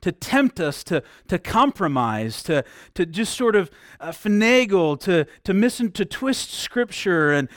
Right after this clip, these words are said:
and to do anything we can to sort of get around what is clearly in the Word of God that we just need to, we just need to deal with and say, "Look, it's in the Word, it's clear. I, I, I, I've gotta, I gotta pay attention to this. I've gotta, I gotta live my life in accordance with this."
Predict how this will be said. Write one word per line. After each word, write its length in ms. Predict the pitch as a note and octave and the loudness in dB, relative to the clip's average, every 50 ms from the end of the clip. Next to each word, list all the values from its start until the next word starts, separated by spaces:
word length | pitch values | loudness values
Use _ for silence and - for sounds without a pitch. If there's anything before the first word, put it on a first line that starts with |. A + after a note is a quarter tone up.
| - - - | -18 -16 -12
and 360 | F#3+ E3 D3+ G3 G3+ F#3+ - | -10 -8 -6 -6 -6 -6 -4
to 100 | - A3 | -6 -2
do 180 | F3+ A#3 A#3+ A#3+ | 0 4 4 6
anything 360 | C4 D#4 E4 C4 D4 C4 B3 | 6 4 4 2 2 2 4
we 120 | B3 A#3+ | 2 2
can 360 | - - - A#3 G#3+ F#3+ F3+ | 0 0 -2 0 2 0 0
to 120 | - F#3+ F3 | 0 -2 -4
sort 200 | - G#3+ G3+ F#3 | -2 0 0 0
of 180 | E3+ D3 C3+ | -2 -4 -6
get 220 | B2+ E3+ A#3 B3 - | -2 0 0 0 2
around 640 | G#3 G#3+ G3+ E3+ D#3+ F3+ G3+ G#3 G3+ G3 F#3 F3+ F3+ | 2 0 2 2 2 2 4 4 4 2 2 2 2
what 140 | F3 F3 D#3+ | 2 2 2
is 160 | D#3 D#3 - | 0 -2 -4
clearly 640 | - - - F#3+ G3 A3 B3 C4 C4 B3+ B3+ B3 A#3+ | -12 -14 -8 -4 -2 0 2 2 2 2 2 0 0
in 280 | - - G3+ G3 F3+ | 0 -2 -2 0 0
the 100 | E3+ D#3 | 0 0
Word 300 | D3 C#3+ D#3+ F#3 A3 A#3+ | 0 0 0 2 2 2
of 140 | B3 G#3+ F3+ | 0 -2 -2
God 360 | D#3 D#3 C3+ C3 C3 C#3 C#3 | 0 2 2 4 2 2 0
that 100 | D3 C#3 | -2 -4
we 160 | D3 F#3+ A3+ G#3+ | -2 -2 -2 0
just 180 | A3+ G3 - | -2 -4 -2
need 180 | G3+ G3 F#3+ D3 | -2 -2 0 0
to, 100 | F3 D3 - - - - _ | -2 -2 -4 -8 -16 -12 _
we 100 | E3+ G3+ | -2 -2
just 160 | A3+ A3+ D#3+ | -2 0 0
need 140 | A3 A3+ F#3+ | 0 0 0
to 80 | E3+ D#3 | 0 -2
deal 240 | C#3 F3+ A#3+ D#4 | 0 2 2 4
with 100 | D#4 G#3+ | 4 2
and 80 | F3 - | 0 -2
say, 120 | - G3+ | -4 -4
"Look, 260 | F#3 A3+ C#4+ - - G3+ | -2 0 -2 0 -2 -6
it's 160 | - - - | -8 -8 -2
in 200 | - B3 C4+ C4 | 0 0 2 2
the 80 | A3+ G3 | 2 2
Word, 280 | F3+ G#3+ B3+ D4+ C#4 | 2 0 2 2 0
it's 160 | G3 - - - | 0 -2 -8 -16
clear. 720 | - - - - A3 B3+ D4 D#4 D4 A3 E3+ C3+ A#2 - _ _ _ _ _ _ _ _ _ _ _ _ _ _ _ _ | -20 -20 -20 -14 -10 -8 -6 -4 -2 -2 -2 -4 -6 -8 _ _ _ _ _ _ _ _ _ _ _ _ _ _ _ _
I, 80 | - - | -8 -4
I, 160 | - G3 G3 - - F#3+ | -2 -2 -2 0 0 -2
I, 60 | - - F#3+ | 0 0 0
I've 80 | F#3 | 2
gotta, 340 | E3+ G#3+ G#3+ G#3+ F#3+ E3+ F3+ | 2 2 4 4 2 2 0
I 60 | G#3 | 0
gotta 160 | G3+ G#3+ G3+ - | 2 2 0 2
pay 160 | G#3+ G#3 F3+ | 2 2 2
attention 420 | E3+ - - C4 C#4+ C#4+ - C4 | 2 0 0 0 0 0 0 -2
to 60 | A3 | -2
this. 120 | G3 E3+ - | -2 -2 -4
I've 100 | F#3 E3 | -2 0
gotta, 220 | F3+ F3+ F3+ F3+ | 0 0 0 0
I 100 | F3 F#3+ | 0 0
gotta 180 | F#3 G3 F3+ F3 | 2 2 2 2
live 220 | F3+ G#3+ B3 A#3 | 2 2 2 0
my 180 | A3+ G3+ F#3 F3+ | 0 0 0 0
life 420 | F3 F3 F#3 G#3+ C4 C#4+ B3 - | 0 0 0 0 0 -4 -6 -4
in 80 | G#3 F#3 | -6 -6
accordance 560 | D#3+ - - F#3+ G#3 B3 C#4 D4 - - - | -6 -4 0 2 2 4 4 0 -2 -2 -4
with 220 | G3 E3+ - - | -4 -6 -4 -4
this." 480 | D3 C3 A#2+ A2+ F#2+ - - - - | -4 -4 -4 -4 -6 -10 -14 -16 -16